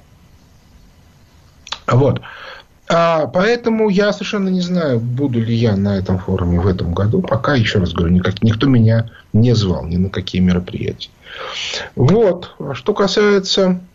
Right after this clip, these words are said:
а, а, красного флага,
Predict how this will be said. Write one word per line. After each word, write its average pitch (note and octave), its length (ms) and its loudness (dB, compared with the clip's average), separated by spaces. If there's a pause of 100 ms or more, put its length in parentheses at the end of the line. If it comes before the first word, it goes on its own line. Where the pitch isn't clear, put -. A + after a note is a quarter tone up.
(960)
а, C#3 560 2 (2250)
а, B2+ 240 -2
красного F3 460 0
флага, B3 460 0